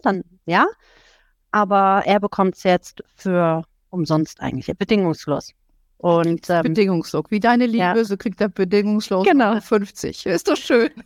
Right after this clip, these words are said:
Speaker 1: Ja. <laughs> Genau, aber es
Speaker 2: Okay.
Speaker 1: gibt natürlich auch, äh, die andere Philosophie, die halt sagt, ähm, ja, man kann's auch an kleine Tätigkeiten im Haushalt knüpfen.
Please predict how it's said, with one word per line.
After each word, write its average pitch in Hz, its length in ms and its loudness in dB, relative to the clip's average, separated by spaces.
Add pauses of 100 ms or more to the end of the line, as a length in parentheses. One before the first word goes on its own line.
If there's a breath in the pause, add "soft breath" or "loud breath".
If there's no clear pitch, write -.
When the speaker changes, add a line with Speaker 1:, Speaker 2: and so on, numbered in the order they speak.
(100)
Speaker 1:
Ja. 214 300 4 (400)
<laughs> - 800 -6 (640 loud breath)
Genau, 220 220 4
aber 202 220 4
es 175 40 2
Speaker 2:
Okay. 196 80 -2
Speaker 1:
gibt - 140 -4
natürlich 220 440 2
auch, 196 280 2
äh, 180 380 2 (360)
die 240 80 2
andere 208 320 2
Philosophie, 202 560 0
die 190 140 2
halt 175 180 0
sagt, 170 380 -2
ähm, 165 420 0 (380)
ja, 180 240 0
man 165 180 2
kann's 185 320 -4
auch 170 200 0
an 165 120 -2
kleine 160 300 0
Tätigkeiten - 600 -4
im 156 280 0
Haushalt 190 440 0
knüpfen. 202 540 -2